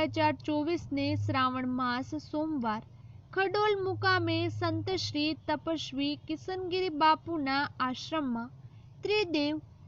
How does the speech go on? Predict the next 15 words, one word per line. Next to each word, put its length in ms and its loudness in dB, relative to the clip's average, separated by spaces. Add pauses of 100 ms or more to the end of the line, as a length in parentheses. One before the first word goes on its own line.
(160)
બ્રહ્મ 400 2 (360)
વિષ્ણુ 440 0 (160)
મહેશ 340 -2 (520)
ત્યાં 420 8
બાર 320 10
જ્યોતિર્લિંગ 720 0 (100)
આવેલા 440 4
છે. 220 -10 (600)
કિશનગીરી 720 2
બાપુએ 480 6 (360)
આશ્રમમાં 800 2
વર્ષો 480 2
સુધી 580 0
તપસ્યા 680 -4
કરી 260 -4